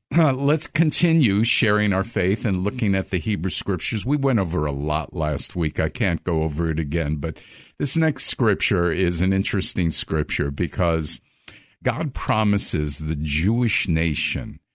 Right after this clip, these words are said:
that they will exist as long as there's a sun and a moon. And, and so what, what is the importance of that? Well, number one, the importance is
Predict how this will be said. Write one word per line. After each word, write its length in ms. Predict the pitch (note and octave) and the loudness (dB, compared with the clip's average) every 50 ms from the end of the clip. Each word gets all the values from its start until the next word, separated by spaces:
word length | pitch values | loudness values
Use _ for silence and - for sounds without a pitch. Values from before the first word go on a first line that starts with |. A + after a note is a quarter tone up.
| _ _ _ - | _ _ _ -6
that 240 | - F#2+ F#2 E2 D#2 | -4 -4 -2 0 0
they 160 | G2 A2 A#2+ | 2 2 2
will 240 | A#2+ B2 A#2+ G#2+ G#2+ | 2 2 0 2 0
exist 800 | G2+ E2+ D2+ D2+ D2 D2 D2 D#2+ G2 D#2 - - - - - - - - | 0 0 0 -2 -2 -2 0 0 -2 0 0 -2 -2 -2 -4 -6 -10 -8
as 280 | - E2+ E2 D#2+ D2+ E2 | -4 -2 -2 0 0 0
long 500 | F2+ F2 E2+ F#2+ G2 G2+ G#2 A2+ A#2+ A2 | 0 2 2 4 4 4 2 2 0 0
as 280 | - - F2+ F2 D#2+ F2 | -2 -2 -4 -2 0 0
there's 260 | F2+ E2+ D#2+ D2 C#2+ | 0 0 -2 -2 -4
a 100 | D#2 D2 | -4 -2
sun 600 | - - - - B2+ B2+ C#3 D#3 D#3+ F3+ G#3 G3+ - _ _ _ _ _ _ - | -2 -2 0 2 2 2 2 2 2 2 0 -2 -6 _ _ _ _ _ _ -6
and 160 | E2 D#2 D2+ | -4 -2 -2
a 60 | C#2+ C#2 | 0 0
moon. 640 | D2 D#2+ F#2+ A2 A#2 A#2 A#2+ B2+ C3+ C#3 C#3+ C#3+ - _ _ _ _ _ _ - | 2 2 2 2 2 2 2 2 2 0 -2 -4 -6 _ _ _ _ _ _ -6
And, 180 | G2+ G2 G2+ - | -4 -4 -4 -4
and 180 | - B2 C#3+ C3 | -4 -4 -2 0
so 220 | - - D#3 C3+ | 0 2 2 0
what, 360 | B2+ C3+ D3 D#3+ F3 F#3 D#3 | 0 0 -2 -2 -2 -2 -4
what 220 | D3 D3 E3+ F#3+ F3+ | -2 0 0 0 2
is 140 | E3+ C#3+ | 0 0
the 140 | A#2+ C3 B2 | 2 2 2
importance 720 | G#2+ F#2+ - - - - E2 D#2+ - - G2+ G2+ - - - | 2 2 0 0 -2 0 0 -2 -2 0 0 2 2 2 0
of 220 | F#2 D#2+ D#2 D#2+ | 0 0 0 0
that? 320 | D#2 D#2 C#2+ C2 B1 - - | 0 0 -2 -2 -4 -2 0
Well, 320 | E2 F2+ F#2+ G#2+ C3+ D3+ - - - - - - - | 2 4 4 4 2 0 -2 -8 -20 -20 -16 -6 0
number 340 | G2+ G#2 A2 B2 A2 A2 G2+ | 2 2 2 4 2 2 2
one, 600 | F#2+ G2+ A#2 D3+ C3+ F#2+ F#2 F#2+ G#2 A#2+ C3 B2 - - _ - | 4 4 4 4 4 4 2 2 4 2 2 0 -4 -12 _ -2
the 100 | G2+ A2+ | 0 0
importance 680 | A2+ A2+ - - F#3+ G#3 G2+ - E3 C3 A2+ - - - | 0 0 0 0 0 0 0 0 0 0 0 2 2 2
is 400 | G#2 F#2 F#2 F#2+ G2 G2 G2 | 2 2 2 2 0 0 -2